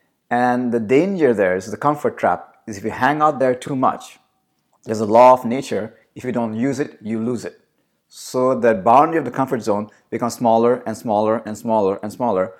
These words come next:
until we get trapped in our own comfort. And I see a lot of people who are trapped in that way.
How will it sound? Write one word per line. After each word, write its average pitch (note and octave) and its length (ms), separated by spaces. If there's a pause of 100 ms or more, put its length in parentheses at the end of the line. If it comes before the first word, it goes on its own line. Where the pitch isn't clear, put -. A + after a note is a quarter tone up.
(140)
until A#2+ 240
we A#2 80
get - 180
trapped - 500
in A#2+ 60
our A2+ 100
own A2+ 120
comfort. - 440 (920)
And A2+ 120
I C3+ 200
see C3 600 (280)
a A2 80
lot A2 280
of - 120
people A2 500
who A#2+ 80
are A2 60
trapped - 440
in G2 100
that F2 220
way. E2+ 200